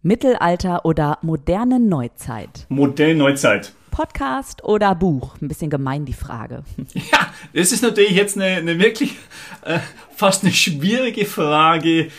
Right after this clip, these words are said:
Speaker 2: Ich liebe Podcasts, weil natürlich ich auch natürlich auf der Bühne stehe und natürlich meine Stimme präsent ist. Auf alle Fälle, ich hab gerne das Buch zu Hause, zu Hause auf der Couch, aber natürlich, äh, Stimmen und die Stimme in der Kommunikation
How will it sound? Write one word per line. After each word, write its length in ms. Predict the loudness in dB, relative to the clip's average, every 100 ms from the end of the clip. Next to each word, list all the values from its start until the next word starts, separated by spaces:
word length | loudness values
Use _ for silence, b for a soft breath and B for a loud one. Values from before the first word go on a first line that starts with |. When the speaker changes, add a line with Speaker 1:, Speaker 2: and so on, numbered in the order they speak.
| B -6
Speaker 2:
Ich 160 | -4 -2
liebe 380 | 0 0 0 -6
Podcasts, 760 | -6 -2 -2 -4 -2 -2 -2
weil 180 | -2 -2
natürlich 340 | 0 -2 -2
ich 200 | -6 -4 -2
auch 80 | -2
natürlich 400 | -4 -2 -2 0
auf 200 | -2 -2
der 100 | -8
Bühne 360 | -4 -2 -2
stehe 520 | -2 0 2 2 0 -4 B B -8
und 260 | -2 0
natürlich 340 | 0 0 -2 0
meine 220 | 0 0
Stimme 480 | 0 -2 0 0 -2
präsent 600 | -4 -4 -2 -4 -4 -4
ist. 320 | -4 -6 B B B
Auf 240 | -12 -8
alle 160 | -6 -6
Fälle, 240 | 0 0
ich 100 | 0
hab 320 | -6 -8 -16 -2
gerne 220 | -2 2
das 160 | 0 -2
Buch 200 | -4 -4
zu 200 | -2 0
Hause, 440 | 2 0 2 0 -2 B B
zu 180 | -8 -4
Hause 320 | -2 0 0
auf 80 | -2
der 120 | -4
Couch, 500 | -4 -2 -2 -4 -8 B B B
aber 140 | -4 -2
natürlich, 540 | -2 0 0 -2 -4
äh, 300 | -2 0 -2 -6
Stimmen 920 | -6 -8 -8 0 0 2 0 -2 -2
und 220 | -4 -4
die 80 | -4
Stimme 440 | -4 -4 0 2
in 340 | 0 0 -4 -2
der 100 | -4
Kommunikation 920 | -4 -2 0 -2 -8 -6 -6 -6 -10